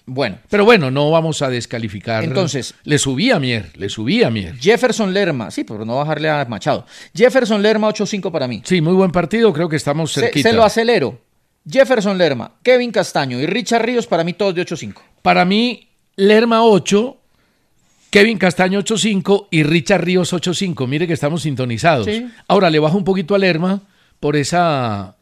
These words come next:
Speaker 2: actuación ahí en la jugada
Speaker 1: Pero
Speaker 2: de
Speaker 1: no era
Speaker 2: Almada.
Speaker 1: ma-, ¿no era más de Carrascal? Es que la zona
Speaker 2: Es
Speaker 1: de
Speaker 2: que,
Speaker 1: Carrascal.
Speaker 2: eh, sí, pero en ese momento Carrascal estaba en, marcando otro
Speaker 1: No,
Speaker 2: jugador.
Speaker 1: estaba distraído también, igual,
Speaker 2: No,
Speaker 1: mirándole
Speaker 2: no,
Speaker 1: la espalda a
Speaker 2: tampoco.
Speaker 1: Machado y, y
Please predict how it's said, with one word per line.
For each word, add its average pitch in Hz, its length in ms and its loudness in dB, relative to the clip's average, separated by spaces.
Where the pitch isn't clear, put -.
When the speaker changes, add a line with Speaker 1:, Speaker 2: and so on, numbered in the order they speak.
Speaker 2:
actuación 147 520 -2
ahí 160 380 0
en 120 440 -4
la 135 140 -2
jugada 131 340 -2
Speaker 1:
Pero 175 120 4
Speaker 2:
de 190 40 2
Speaker 1:
no 202 80 4
era 208 120 6
Speaker 2:
Almada. 214 200 2
Speaker 1:
ma-, 185 80 0
¿no 190 80 2
era 214 120 2
más 214 140 -2
de 208 100 -4
Carrascal? 190 500 -6
Es - 60 -20
que 262 80 -8
la 277 80 -2
zona 277 180 0
Speaker 2:
Es 165 80 2
Speaker 1:
de 240 60 -2
Speaker 2:
que, 233 60 2
Speaker 1:
Carrascal. 170 400 -2
Speaker 2:
eh, 175 360 -2
sí, 220 240 -2
pero 156 280 0
en 151 120 0
ese 160 160 -2
momento 175 260 -2
Carrascal 156 440 -4
estaba 165 300 -2
en, 165 220 -4
marcando 139 420 -4
otro 147 140 -4
Speaker 1:
No, 131 40 -4
Speaker 2:
jugador. 120 200 -2
Speaker 1:
estaba 127 200 2
distraído 147 640 -2
también, 123 380 -6
igual, 143 240 0
Speaker 2:
No, 208 60 0
Speaker 1:
mirándole 180 340 0
Speaker 2:
no, 175 60 -2
Speaker 1:
la 151 60 4
espalda 120 320 0
a - 20 4
Speaker 2:
tampoco. 143 160 4
Speaker 1:
Machado 165 340 4
y, 131 120 0
y 104 400 -8